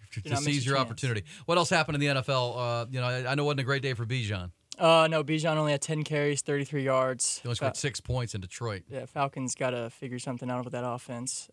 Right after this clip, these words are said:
Speaker 2: Uh, Deshaun Elliott played a nice game, five tackles, three solo, two P B Us versus Denver in that nasty blowout.
Speaker 1: Seventy to twenty.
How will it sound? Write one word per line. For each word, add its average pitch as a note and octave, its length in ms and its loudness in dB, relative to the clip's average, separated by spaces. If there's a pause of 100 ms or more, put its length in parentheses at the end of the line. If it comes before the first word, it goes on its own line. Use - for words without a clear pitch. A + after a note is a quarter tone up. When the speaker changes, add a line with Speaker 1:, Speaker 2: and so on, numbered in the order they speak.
Speaker 2:
Uh, C3+ 440 0
Deshaun D#3 400 4
Elliott G#3 340 6
played G3+ 200 2
a - 20 -2
nice F#3+ 240 2
game, F#3+ 240 0
five E3+ 260 4
tackles, D#3+ 400 0
three D#3 160 0
solo, D3 400 2
two D#3+ 200 -2
P D#3+ 160 -4
B D3 100 0 (260)
Us D3 100 -6
versus C#3 280 -4
Denver C#3 420 0 (260)
in C#3 120 -2
that B2+ 160 2 (180)
nasty C3 420 0
blowout. C3+ 280 6
Speaker 1:
Seventy A3+ 380 0
to F#3 140 -2
twenty. G3 540 0